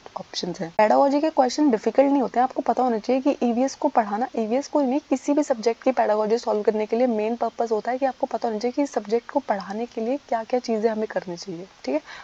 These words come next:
और enjoyable और interesting बनाना तो हर जगह काम आता है। तो उसके बाद उन्होंने बोला, "Which of the following is a major objective of teaching E V S from class one to five?" तो वन to five class तक अगर आप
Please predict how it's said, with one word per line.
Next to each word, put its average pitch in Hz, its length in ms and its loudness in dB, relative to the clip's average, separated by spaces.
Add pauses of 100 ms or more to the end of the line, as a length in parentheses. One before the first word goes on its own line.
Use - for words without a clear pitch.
(120)
और 226 80 4
enjoyable 233 440 6
और 262 80 6
interesting 240 500 0
बनाना 220 300 -2
तो 285 120 0
हर 208 200 0
जगह 175 240 -2
काम 175 240 0
आता - 200 -12
है। 185 60 -12 (580)
तो - 40 -2
उसके - 180 2
बाद 262 160 4
उन्होंने 262 240 4
बोला, 240 300 4 (360)
"Which 262 180 8
of 285 100 6
the 294 100 2
following 240 440 2
is 247 120 0
a - 60 -
major 220 320 0
objective 233 420 0
of - 80 -4
teaching 233 400 0
E 202 40 -4
V 226 180 2
S - 60 -16
from 240 280 -2
class 220 360 -4
one 208 300 -4
to 247 80 2
five?" 185 240 -4 (480)
तो 240 60 2
वन 240 240 6
to 302 120 2
five 269 180 2
class 233 380 2
तक 269 140 0
अगर 233 220 2
आप 247 120 2